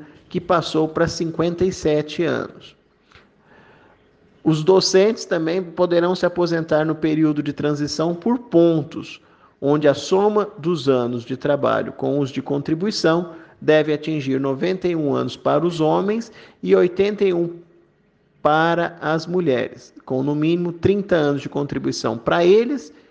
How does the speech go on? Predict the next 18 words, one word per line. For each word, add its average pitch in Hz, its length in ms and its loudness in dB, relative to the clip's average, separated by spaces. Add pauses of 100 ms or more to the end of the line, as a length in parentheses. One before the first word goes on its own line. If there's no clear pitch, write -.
(120)
e 208 120 -6
vinte 202 300 -6
e 202 60 -6
cinco 185 400 -4
anos 160 460 0 (240)
pra 170 240 4
elas. - 640 -2 (680)
Haverá 160 760 2 (240)
aumento 156 540 0
gradativo 160 800 -2 (320)
desta 143 480 2
pontuação 165 920 -2 (560)
também. 139 600 0 (680)
Quem 262 220 0
ficou 262 320 2
livre 190 320 0
dessa 175 260 0
história 190 580 2